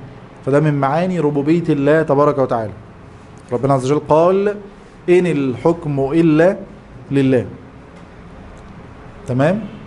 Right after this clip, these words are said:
وقال: "ألا له الخلق و-،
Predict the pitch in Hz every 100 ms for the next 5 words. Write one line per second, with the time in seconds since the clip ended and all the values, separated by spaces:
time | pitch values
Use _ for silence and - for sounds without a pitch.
0 | - - - - - - - 143 165 139
1 | - 143 147 147 143 - - - - -
2 | - - - - - - 156 160 147 156
3 | 156 143 - 165 156 139 147